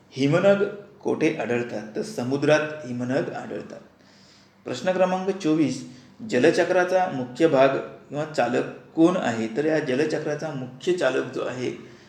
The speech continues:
तो सूर्य आहे. कारण सूर्या, अ, वर सगळं अवलंबून आहे, कारण सूर्याच्या उष्णतेने पाण्याची वाफ होते, ती वाफ आकाशात जाते, त्याचे आकाशात ढग बनतात आणि या ढगांना थंड हवा मिळाली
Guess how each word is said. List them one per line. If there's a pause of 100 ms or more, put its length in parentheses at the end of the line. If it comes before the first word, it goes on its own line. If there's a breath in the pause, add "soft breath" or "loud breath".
(200 loud breath)
तो
सूर्य
आहे.
कारण
सूर्या, (680 loud breath)
अ,
वर
सगळं
अवलंबून
आहे,
कारण
सूर्याच्या
उष्णतेने
पाण्याची (380 loud breath)
वाफ
होते, (280)
ती
वाफ (1300)
आकाशात (120)
जाते,
त्याचे
आकाशात (420)
ढग
बनतात
आणि
या
ढगांना (140)
थंड
हवा
मिळाली